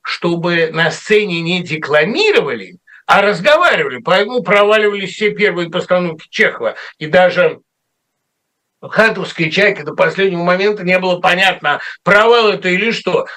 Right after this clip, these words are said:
Чехов, когда смотрел, как Станиславский играет в "Вишневом саде",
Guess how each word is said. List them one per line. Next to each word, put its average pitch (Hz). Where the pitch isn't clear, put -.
Чехов, 226
когда 175
смотрел, 196
как 180
Станиславский 175
играет 170
в 147
"Вишневом 180
саде", 285